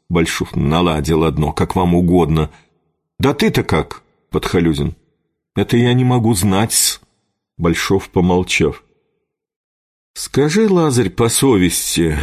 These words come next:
любишь ли ты меня? Молчание. Любишь, что ли? Что ж ты молчишь?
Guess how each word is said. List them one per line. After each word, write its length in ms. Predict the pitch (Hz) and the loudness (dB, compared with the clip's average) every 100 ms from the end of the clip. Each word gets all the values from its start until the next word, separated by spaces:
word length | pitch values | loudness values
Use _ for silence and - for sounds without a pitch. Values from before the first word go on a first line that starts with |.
| - - - - _ _ _ - | -6 -10 -14 -18 _ _ _ -4
любишь 420 | 95 160 185 - | 0 2 0 0
ли 100 | 143 | -2
ты 140 | - | -2
меня? 500 | 76 71 65 64 62 - _ _ _ _ _ _ _ _ _ _ _ _ _ | -2 0 0 -2 -6 -12 _ _ _ _ _ _ _ _ _ _ _ _ _
Молчание. 680 | 82 78 - - 64 64 - _ _ | -4 -2 -2 -2 -2 -4 -10 _ _
Любишь, 480 | - 117 170 190 160 | -2 2 4 2 0
что 300 | - - 98 | -2 0 0
ли? 100 | 69 - _ _ _ _ _ _ _ _ | 0 -6 _ _ _ _ _ _ _ _
Что 200 | - 156 | -2 0
ж 60 | |
ты 100 | - | 2
молчишь? 640 | 156 170 170 - 120 - | 2 2 0 2 0 -2